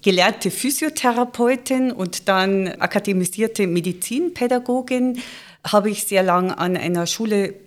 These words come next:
für Physiotherapie, Berufsfachschule für Physiotherapie gelehrt, habe die auch geleitet und bin dann mit dem Ansinnen, die Physiotherapie zu akademisieren,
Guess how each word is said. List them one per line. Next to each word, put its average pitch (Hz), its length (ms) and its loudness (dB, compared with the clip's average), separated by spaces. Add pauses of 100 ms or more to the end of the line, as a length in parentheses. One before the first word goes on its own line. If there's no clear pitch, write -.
(100)
für 170 500 -2
Physiotherapie, 240 760 -2
Berufsfachschule 196 680 -4
für 190 140 -6
Physiotherapie 214 800 -6
gelehrt, 175 520 -4
habe - 160 -10
die 170 120 -12
auch - 180 -20
geleitet 180 640 -2 (720)
und 285 600 0
bin 240 220 2
dann 226 280 2
mit 208 320 -4
dem 185 280 -2
Ansinnen, 240 840 2 (160)
die 196 80 0
Physiotherapie 202 800 -4
zu - 120 -8
akademisieren, 175 1000 -2